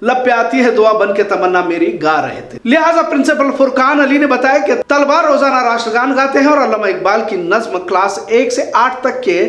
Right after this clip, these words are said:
उर्दू सिलेबस का हिस्सा है। विश्व हिंदू परिषद और हिंदू युवा वाहिनी के कारकुनान ने मुझे स्कूल से बेदखल करने की मांग को लेकर स्कूल और डीसी दफ्तर के बाहर एहतजाज किया है। मुझे महज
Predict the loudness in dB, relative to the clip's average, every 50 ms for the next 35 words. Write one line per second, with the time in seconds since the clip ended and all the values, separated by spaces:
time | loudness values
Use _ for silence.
0 | -4 -8 -12 -14 -6 0 0 0 2 2 2 2 2 2 2 0 0 0 -2 -4
1 | -2 -2 -2 -2 -2 -4 -6 -8 -6 -2 -2 0 0 0 -2 -6 -10 -14 -18 -20
2 | -12 -4 -2 0 2 2 2 2 2 2 2 0 0 0 0 0 0 2 2 2
3 | 2 2 0 0 2 2 2 2 2 2 0 0 0 0 0 2 2 2 0 0
4 | 0 0 0 0 0 0 0 0 -2 0 0 -2 -2 0 0 0 2 2 0 0
5 | 0 0 0 -2 -2 -4 -6 -12 -16 -16 -8 -4 -2 0 2 2 0 0 -2 -2
6 | 2 2 2 2 2 0 0 0 2 2 2 2 2 2 2 0 0 0 0 0
7 | 0 0 0 0 2 2 0 2 2 2 2 2 2 0 0 -2 -2 -4 -4 0
8 | 2 4 4 4 2 2 2 2 2 2 2 2 2 2 0 0 0 0 0 0
9 | 0 0 0 0 0 0 0 0 0 -2 -2 -4 -2 -2 -2 -2 -2 -4 -6 -6
10 | -6 -6 -8 -8 -12 -8 -2 0 2 2 2 0 0 -2 -4 -4 -4 -8 -8